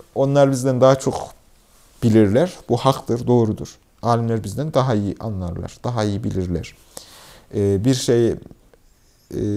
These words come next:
bilmiyorsanız a-, alimlerden sorun, zikir ehlinden sorun diyor. Yani kitap ve sünnetin ehlinden. "Fes'elu ehle zikre in kuntum la ta'lemun." Buradaki zikir Allah'ın kitabı ve Resulullah Aleyhisselatü Vesselam'ın sünnetidir.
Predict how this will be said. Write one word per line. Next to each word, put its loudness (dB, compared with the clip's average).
bilmiyorsanız 0
a-, 4
alimlerden 4
sorun, 0
zikir -4
ehlinden 0
sorun -2
diyor. -2
Yani -4
kitap -2
ve -2
sünnetin -4
ehlinden. -4
"Fes'elu 2
ehle 0
zikre 0
in -4
kuntum -4
la 2
ta'lemun." 0
Buradaki 2
zikir -2
Allah'ın 8
kitabı 4
ve 6
Resulullah 2
Aleyhisselatü 0
Vesselam'ın -2
sünnetidir. -4